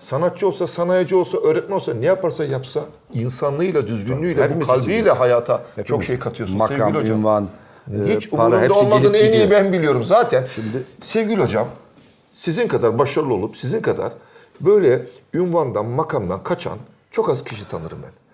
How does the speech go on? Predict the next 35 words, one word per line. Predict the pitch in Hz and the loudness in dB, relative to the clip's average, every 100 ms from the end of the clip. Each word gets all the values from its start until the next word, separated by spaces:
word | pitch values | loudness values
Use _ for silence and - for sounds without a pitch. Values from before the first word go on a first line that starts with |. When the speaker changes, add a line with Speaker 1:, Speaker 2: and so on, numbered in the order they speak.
| _ 190 | _ 0
Speaker 2:
Ya | 175 | 4
Speaker 1:
Siz | 165 | 6
Speaker 2:
var, | 190 131 | 6 6
Speaker 1:
de, | |
Speaker 2:
var, | 160 123 | 6 6
var | 117 185 226 | 4 4 2
da | 170 | 0
sayısı | - 143 143 135 147 | 2 2 2 0 0
fazla | 135 147 139 | 2 4 4
Speaker 1:
siz | 226 170 | 4 4
Speaker 2:
ama | |
Speaker 1:
ve | - 139 | 6 6
Speaker 2:
görünmüyor. | 139 120 92 | 6 2 0
Speaker 1:
işiniz | 85 180 208 214 | -2 -2 -2 0
de | 160 | 2
dahil. | 110 85 80 - _ _ _ _ - | 2 0 -6 -16 _ _ _ _ -20
Yani, | 151 - - - _ _ - | -16 -16 -18 -20 _ _ -20
e, | 403 - 494 339 - - - - | -18 -18 -20 -20 -20 -20 -20 -12
Semra | - 90 101 | -8 -4 -4
abla | 104 | -4
hiçbir | 113 139 - - - | -4 -6 -8 -10 -6
röportaj, | 113 107 123 127 101 | -2 0 0 -2 -4
bir | |
şey, | - 123 | -8 -8
şu | 117 | -6
bu | 120 | -4
falan | 127 131 131 - | -2 -2 -4 -6
vermedi. | 101 160 392 285 - _ _ _ _ - | 2 2 2 -4 -10 _ _ _ _ -8
Girmiyor. | 101 147 349 302 147 - - _ _ _ _ _ _ _ _ _ - | -2 0 2 0 -4 -14 -20 _ _ _ _ _ _ _ _ _ 2
Yok | 196 - | 4 4
ortada. | - 160 - - 165 | 4 2 0 -6 -6
Speaker 2:
Evet. | 120 | 2
Speaker 1:
Siz | 285 262 | 4 6
de | 208 - - - - | 6 4 0 -10 -2
mecburen, | 214 277 262 330 262 | 4 4 6 6 6